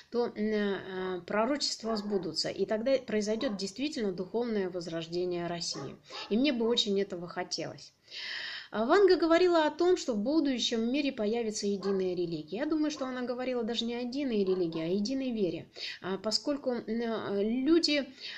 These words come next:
а, однозначно в, э, в определённый момент уверуют в единого Бога Творца. А вот что она говорит об этом новом учении.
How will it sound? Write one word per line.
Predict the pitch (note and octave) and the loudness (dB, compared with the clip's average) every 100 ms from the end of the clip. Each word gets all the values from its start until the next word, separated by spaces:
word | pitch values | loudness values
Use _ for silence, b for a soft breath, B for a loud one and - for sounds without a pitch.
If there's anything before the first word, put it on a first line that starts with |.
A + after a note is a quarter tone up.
| B | B
а, | G#3 A3 A3 - | -4 -2 -2 0
однозначно | A#3+ C4+ D#4 D#4+ F#4+ E4+ - G#3 F#3 | 0 2 4 6 6 6 4 2 0
в, | F#3 | 0
э, | G#3 G3+ G3 F#3+ F#3 | -2 -2 0 -2 -2
в | G3 | -2
определённый | A3 A#3+ A#3+ D4 D#4+ C4 | -2 -2 0 2 2 2
момент | A#3 C4 D#4 D4 | 0 2 2 2
уверуют | A3+ B3 C4 G#3+ G3+ | -2 0 0 2 0
в | G3 | -2
единого | G3 G3+ G3 F3 F3 | -6 0 0 0 -2
Бога | F3 E3 E3 | 0 -2 -2
Творца. | E3 E3 D#3+ D3 C3 - _ _ _ _ _ _ _ _ _ _ - B B B B - | -4 -8 -8 -10 -12 -16 _ _ _ _ _ _ _ _ _ _ -20 B B B B -2
А | G#3 | 2
вот | E4+ | 4
что | - D4 B3 | 4 4 4
она | A3+ A#3+ | 4 2
говорит | G#3+ G#3+ A3+ A#3 | 2 2 2 2
об | G3 | 0
этом | G3 G3 G3 | 0 0 2
новом | F#3+ F#3 F#3 | 2 2 0
учении. | F#3 E3+ E3 D3+ - | -2 -4 -6 -6 -12